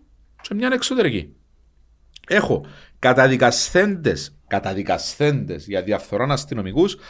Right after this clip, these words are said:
από το δύο χιλιάδες δεκατρία, αν δεν κάνω λάθος, φίλε, τρεις. Τρεις. Καταδικασθέντες, έτσι. Καταδικασθέντες. Τρεις. Λοιπόν, τι σημαίνει όμως διαφθορά;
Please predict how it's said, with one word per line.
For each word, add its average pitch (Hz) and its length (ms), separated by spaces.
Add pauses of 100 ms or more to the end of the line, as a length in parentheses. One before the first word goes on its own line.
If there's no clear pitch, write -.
(260)
από 120 280
το 123 120
δύο 190 200
χιλιάδες 170 540
δεκατρία, 139 920 (340)
αν 117 260
δεν 202 240
κάνω 214 320
λάθος, 185 380
φίλε, 233 400 (1040)
τρεις. - 520 (1160)
Τρεις. 208 460 (500)
Καταδικασθέντες, 123 880
έτσι. 143 460 (360)
Καταδικασθέντες. 113 880 (180)
Τρεις. 170 380 (360)
Λοιπόν, 95 320 (840)
τι 196 140
σημαίνει 220 380
όμως 220 200
διαφθορά; 143 680